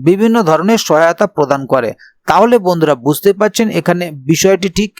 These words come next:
কি কি বলা হলো। মূলত আপনারা রেশন কার্ড থেকে কি কি সরকারি প্রকল্পের সুবিধা পান সেটি জানা গেল এবং একটি রেশন কার্ড থাকলে কি কি সুবিধা পাওয়া যেতে পারে রে-, সেই রেশন কার্ডে সেটাও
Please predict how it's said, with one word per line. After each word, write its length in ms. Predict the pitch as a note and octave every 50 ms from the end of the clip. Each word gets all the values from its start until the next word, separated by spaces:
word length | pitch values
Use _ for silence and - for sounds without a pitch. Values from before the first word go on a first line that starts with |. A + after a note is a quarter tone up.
| _ _ _ -
কি 120 | A3+ A#3 A3
কি 160 | A3+ A3+ A#3 A3 F3 C3
বলা 220 | A#2+ C3+ D3 D#3 D3+
হলো। 220 | C3 B2 A2+ A#2 - - _ _ _ - - C3+ D#3+
মূলত 260 | G3 G#3+ A3+ - - A#3+ A3+ -
আপনারা 380 | F3 F3 E3 F3 F3+ F#3 F#3+ F3+
রেশন 280 | D#3+ E3 D#3 E3 F#3+ G3+
কার্ড 180 | F3+ G#3 F#3+ -
থেকে 200 | - G3+ G3+ G#3+ G#3+ _ _ -
কি 120 | A3 A3+ G#3+ -
কি 120 | A#3 A#3+ A#3 - _ _ _ -
সরকারি 560 | - - - G3 A3 G#3+ - - A#3+ A#3 A3+
প্রকল্পের 520 | F#3 - G3 - - - D3+ D#3+ E3+ D#3 - -
সুবিধা 340 | E3+ F3 F#3 G#3 F#3 G#3+ G#3
পান 220 | G3 - G3 G3+ G#3 G#3 - - _
সেটি 320 | - - - F3+ F3 E3+ G3+
জানা 240 | F3+ F#3+ F#3+ G3 G3 F#3+
গেল 160 | F#3+ G3 A3 A3 - - _ _ _ _ _ -
এবং 200 | F3 F3+ F#3 G#3 G3+ G3+
একটি 260 | - G3+ G3+ - - A#3+ G#3+
রেশন 280 | F#3+ F#3+ - G#3+ G#3+ G3+
কার্ড 180 | - G#3 G3+ - -
থাকলে 260 | F3+ F#3 F3+ G#3 G#3
কি 160 | - - G3 E3+ -
কি 80 | G#3+ F#3
সুবিধা 400 | - G#3 G3 F3+ G3 F3 G3+ F#3+
পাওয়া 340 | - - E3+ D#3 D#3+ E3+ F#3
যেতে 220 | F3+ G3 - G#3 F#3+
পারে 200 | E3+ G#3 G3+ G#3
রে-, 160 | F#3 F#3 E3 -
সেই 120 | F3+ G3+ G3
রেশন 280 | F#3 F3 D#3 - F3+ F3
কার্ডে 260 | - E3+ F3 F#3+ A3+ C4 C4 - _ _ _
সেটাও 400 | - - - A3 G3+ F3 A3 A3